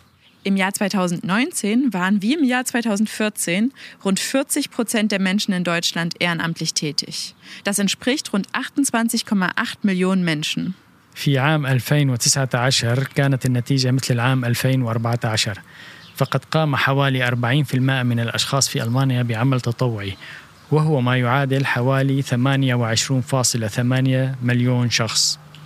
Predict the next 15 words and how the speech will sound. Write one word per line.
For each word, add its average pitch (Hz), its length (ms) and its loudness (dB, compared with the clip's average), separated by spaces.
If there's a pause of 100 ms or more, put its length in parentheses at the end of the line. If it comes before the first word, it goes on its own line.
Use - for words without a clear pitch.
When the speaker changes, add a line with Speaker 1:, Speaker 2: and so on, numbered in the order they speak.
(300)
Speaker 1:
Das 208 180 -2
ist 240 200 0
ziemlich 262 320 2
viel. 180 420 0
Adnan, 175 400 0
du 202 120 2
kommst 247 380 0
aus 208 180 2
Syrien. 170 640 0
Wie 262 180 4
ist 294 220 0
die 262 60 2
Freiwilligenarbeit 233 840 0
in 190 120 2
Syrien? 165 580 0